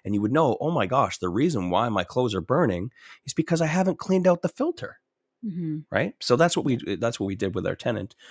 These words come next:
Speaker 1: We sent her three different things to go and take, look at first. Actually, I'll pull up the email right here.
Speaker 2: Before we send out a technician.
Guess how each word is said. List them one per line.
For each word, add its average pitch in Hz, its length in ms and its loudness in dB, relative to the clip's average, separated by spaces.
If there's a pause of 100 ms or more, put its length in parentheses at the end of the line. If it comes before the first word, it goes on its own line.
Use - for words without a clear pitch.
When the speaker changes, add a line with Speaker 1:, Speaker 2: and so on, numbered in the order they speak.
(140)
Speaker 1:
We 110 80 0
sent 104 260 0
her 104 100 2
three 120 340 0
different 110 340 -2
things 92 280 -2
to - 100 -14
go 87 220 0
and 87 80 -6
take, 90 200 -6 (120)
look 95 180 0
at - 140 -10
first. - 400 -4 (560)
Actually, - 240 -6
I'll 82 60 -6
pull - 160 -2
up - 80 -8
the - 80 -8
email 85 180 -8
right 50 140 -8
here. - 120 -10
Speaker 2:
Before 240 320 0
we 233 100 2
send 170 240 -2
out 156 120 -2
a 147 80 -2
technician. 147 720 -6